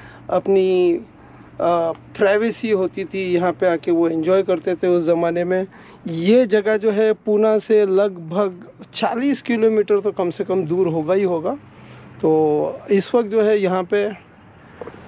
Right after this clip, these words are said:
पानी बिल्कुल कम है, क्योंकि पिछली बारिश में जो है यहाँ पे बहुत, अ, कम बारिश हुई, तो इस वजह से ये तालाब ठीक तरह से भर नहीं पाया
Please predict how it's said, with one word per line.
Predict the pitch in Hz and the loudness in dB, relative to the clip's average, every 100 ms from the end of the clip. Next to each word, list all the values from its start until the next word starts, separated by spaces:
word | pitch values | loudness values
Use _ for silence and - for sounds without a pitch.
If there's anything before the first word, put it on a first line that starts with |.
| - | -2
पानी | 175 190 220 | 2 4 4
बिल्कुल | 175 190 190 233 | 4 2 2 -2
कम | - 208 | 0 0
है, | 220 | 0
क्योंकि | 196 202 208 202 | -2 -4 0 0
पिछली | 180 202 - 214 226 | -2 -8 -10 -6 -2
बारिश | 180 170 196 - - - - - - - - - - | 0 2 0 -4 -10 -16 -20 -20 -20 -20 -20 -14 0
में | 175 | 2
जो | 175 185 | 4 2
है | 202 190 | 2 2
यहाँ | 185 180 190 | 0 -2 -4
पे | 208 202 196 190 - - - - - - - - | -2 -2 -2 -6 -16 -20 -20 -20 -20 -20 -20 -10
बहुत, | 170 208 220 240 | -2 0 2 -2
अ, | - 202 190 180 175 - | 0 0 2 0 -2 -2
कम | 233 240 | -2 -2
बारिश | 185 185 214 180 | -2 -2 -2 -4
हुई, | 214 | -6
तो | 196 190 | -2 0
इस | 180 - | 0 -2
वजह | 202 190 | -2 0
से | 175 190 | 0 -2
ये | 185 | -2
तालाब | - 160 170 190 - - - - - - | -2 -2 -2 -4 -8 -20 -20 -20 -20 -2
ठीक | 233 - | -2 0
तरह | 208 190 | 0 0
से | 196 | 0
भर | 165 185 | 0 -2
नहीं | 190 214 | 0 -2
पाया | 190 175 180 226 | 0 -2 -2 -8